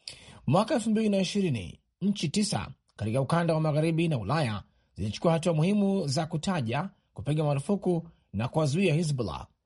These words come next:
ikionyesha tishio linaloongezeka kutokana na itikadi kali za kibaguzi au za kikabila. Wizara ya mambo ya nje ya Marekani pia ilitaja kundi la kigaidi lenye msimamo mkali la wazungu kwa mara ya kwanza mwaka elfu mbili na ishirini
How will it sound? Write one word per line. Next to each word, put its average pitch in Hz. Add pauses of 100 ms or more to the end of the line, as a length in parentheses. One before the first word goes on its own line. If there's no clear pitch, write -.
(360)
ikionyesha 190
tishio 147
linaloongezeka 131 (340)
kutokana 151
na 151
itikadi 165
kali 214
za 147
kibaguzi 143
au 175
za 170
kikabila. 160 (840)
Wizara 92
ya 156
mambo 156
ya 143
nje 160
ya 156
Marekani 160 (320)
pia 127
ilitaja 170
kundi 190
la 185
kigaidi 180
lenye 120
msimamo 123
mkali 170
la 131
wazungu 165
kwa 175
mara 160
ya 117
kwanza 214 (260)
mwaka 143
elfu 156
mbili 175
na 170
ishirini 170